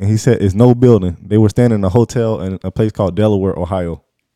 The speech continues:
So for five months, they didn't have housing.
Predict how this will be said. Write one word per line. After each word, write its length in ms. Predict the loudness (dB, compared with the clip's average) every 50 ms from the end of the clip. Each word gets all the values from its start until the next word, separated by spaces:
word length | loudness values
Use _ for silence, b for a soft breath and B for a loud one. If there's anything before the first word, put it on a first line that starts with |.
| _ _ _ _ _ _ _ _ _ _ _ _ _ _ _ _ _ _ _ _ _ _ _ _ _ _ _ _ _ _ _ _ _ _ _ _ _ _ _ _ _ _ _ _ _ _ _ _
So 180 | -6 -6 -4
for 140 | -4 -4 -4
five 320 | -2 -2 -2 0 0 -2 -2
months, 280 | 0 0 0 0 -2 -2
they 140 | 0 0
didn't 160 | 0 0 0 -2
have 200 | -2 -2 -2 -2
housing. 440 | 0 0 0 0 0 -4 -8 -10